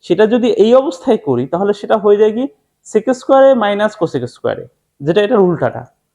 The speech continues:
তাহলে এইখানে একটা প্রবলেম আছে, আমাদের কোসেকটা যদি উপরে থাকতো, সেকটা যদি নিচে থাকতো, তাহলে প্রবলেম হইতো না, ঠিক আছে?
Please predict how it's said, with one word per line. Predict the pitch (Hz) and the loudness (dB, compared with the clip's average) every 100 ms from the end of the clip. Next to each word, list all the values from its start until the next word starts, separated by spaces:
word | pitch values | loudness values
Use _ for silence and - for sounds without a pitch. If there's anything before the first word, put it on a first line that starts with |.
| _ - | _ -6
তাহলে | 185 196 | -2 0
এইখানে | 208 254 254 | 0 2 0
একটা | 247 | -2
প্রবলেম | - 160 135 131 | 0 0 0 0
আছে, | 120 120 | -2 -2
আমাদের | 131 165 208 | -2 0 0
কোসেকটা | - 196 - 247 - 277 | 0 -4 -2 -4 -2 0
যদি | 254 196 147 | 2 2 0
উপরে | 165 208 285 285 | -2 0 0 2
থাকতো, | 196 - - 135 214 - - _ | -2 -6 -4 0 0 -2 -16 _
সেকটা | _ 190 190 226 | _ -4 -2 -2
যদি | 220 | -2
নিচে | 226 247 | -2 -2
থাকতো, | 285 233 - 165 | 0 -2 -4 -4
তাহলে | 196 226 | 0 0
প্রবলেম | 233 202 170 160 143 | 0 0 -2 -4 -6
হইতো | 120 104 | -10 -12
না, | 101 _ _ _ _ - | -14 _ _ _ _ -6
ঠিক | 269 | -4
আছে? | 247 | -4